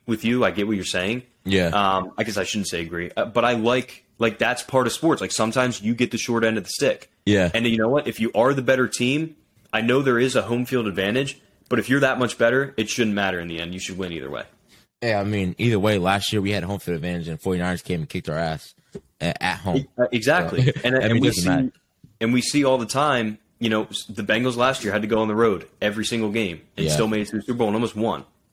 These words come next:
Speaker 1: So, again, that's kind of the other argument that, yeah, home field is a big thing, but at the end of the day, the better team's gonna win.
Speaker 2: Yeah, uh, I agree. I agree. That's a good stamp to leave it, uh,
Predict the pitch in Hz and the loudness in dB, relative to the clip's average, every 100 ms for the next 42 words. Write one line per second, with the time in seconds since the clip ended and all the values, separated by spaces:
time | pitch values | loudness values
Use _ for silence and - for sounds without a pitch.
0 | - - 104 98 95 - _ - 107 107 | -14 0 2 2 0 -4 _ -4 -2 0
1 | 101 107 - 117 107 101 98 95 - _ | 0 -2 0 -2 0 0 0 -2 -18 _
2 | - 123 110 104 95 98 95 98 95 - | -2 2 2 2 0 -6 -2 0 0 -4
3 | _ _ _ - 117 107 123 123 - 127 | _ _ _ -2 0 2 0 -2 0 0
4 | 131 123 - 120 120 104 123 120 113 120 | 0 -2 -2 0 -2 0 0 0 -2 -2
5 | 143 143 _ _ _ - 104 98 113 110 | -2 -8 _ _ _ -2 -2 0 0 -2
6 | 101 104 123 110 98 104 98 110 92 92 | 0 2 2 0 0 0 0 -4 -4 -6
7 | 85 76 - _ _ _ _ 120 123 - | -8 -10 -14 _ _ _ _ 2 2 -4
8 | _ _ _ - 90 92 104 107 110 104 | _ _ _ -4 -2 0 0 0 0 0
9 | 101 113 104 _ - - 117 127 135 127 | 0 -4 -4 _ -8 -6 -4 0 0 0
10 | - 131 127 - _ _ _ - 110 107 | 0 2 2 -2 _ _ _ -6 -2 0
11 | 117 101 - 95 92 90 | 2 0 0 2 2 0